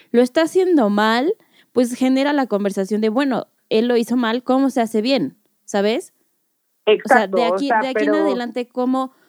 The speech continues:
Speaker 1: cómo tratamos esos temas? O sea, a lo mejor él, pues, ya se puso ahí, y, y, y digo, como, como todos los artistas, o sea, siempre se ponen en la línea, o sea, están siempre al borde de que los cancelen, o bueno, o por lo menos los,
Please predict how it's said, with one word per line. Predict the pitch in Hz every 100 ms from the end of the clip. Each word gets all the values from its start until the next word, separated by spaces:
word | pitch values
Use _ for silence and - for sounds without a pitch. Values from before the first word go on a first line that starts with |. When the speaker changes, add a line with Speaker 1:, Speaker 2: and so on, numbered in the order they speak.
| _
Speaker 1:
cómo | 269 285
tratamos | 294 208 226 233 220
esos | 208 214 202
temas? | 247 247 247 240 233
O |
sea, | 208
a |
lo | 220
mejor | 247 294
él, | 320 311 262 - -
pues, | 190
ya | 202 220 196
se | 240
puso | - 240 262
ahí, | 247 247 254 254 _ _ _ _
y, | - 285
y, | - 349 370 -
y |
digo, | 392 294
como, | 254 254 254 269
como | 247 247
todos | - - 330 359
los | 214
artistas, | 170 180 240 - 151 170
o | 170
sea, | 185
siempre | 233 240 302
se | 254 190
ponen | 190 208 220 208
en | 180
la | 165
línea, | 170 190 196 202 196 - _ _ _ _ _ _ _ -
o |
sea, | 175 185 170 147 98 82
están | - 226 247
siempre | 269 247 269
al | 220
borde | 208 226
de | 254 196
que | 160
los | 160
cancelen, | - 160 294 269 185 - - -
o | 226
bueno, | 240 262 180
o |
por | 185 190
lo | 185
menos | 202 226 214
los, | 196 175 160